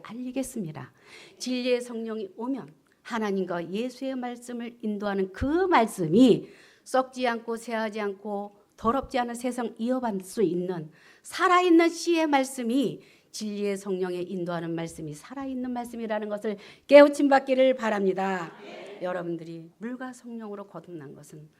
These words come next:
Speaker 1: 썩어질 씨로 된 것이 아니라 썩지 아니할 씨로 된 것이라고 말씀했습니다. 물과 성령으로 거듭난 것은 썩어질 말씀이 아니라 항상 살아있고 항상 있는 말씀으로 여러분들이 거듭난 것인 줄로 믿습니다.
Speaker 2: 아멘.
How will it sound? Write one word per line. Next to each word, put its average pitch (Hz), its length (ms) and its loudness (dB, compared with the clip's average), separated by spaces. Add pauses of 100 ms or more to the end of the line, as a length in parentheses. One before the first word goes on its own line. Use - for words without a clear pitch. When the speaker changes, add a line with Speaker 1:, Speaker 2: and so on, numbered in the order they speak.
(200)
Speaker 1:
썩어질 254 480 -10
씨로 220 300 -14
된 180 180 -8
것이 170 260 -14
아니라 147 460 -18 (300)
썩지 277 580 -12
아니할 214 500 -10
씨로 247 520 -18
된 185 200 -14
것이라고 170 420 -16
말씀했습니다. 165 880 -16 (460)
물과 202 380 -4
성령으로 190 540 -8
거듭난 170 460 -12
것은 320 420 -2 (260)
썩어질 190 480 -8
말씀이 160 420 -10
아니라 151 400 -12 (140)
항상 285 640 -10
살아있고 247 800 -14 (240)
항상 208 500 -8
있는 170 280 -8
말씀으로 226 640 -6
여러분들이 208 520 0 (200)
거듭난 202 480 6
것인 185 260 4
줄로 175 480 0
믿습니다. 160 600 -4
Speaker 2:
아멘. 381 100 0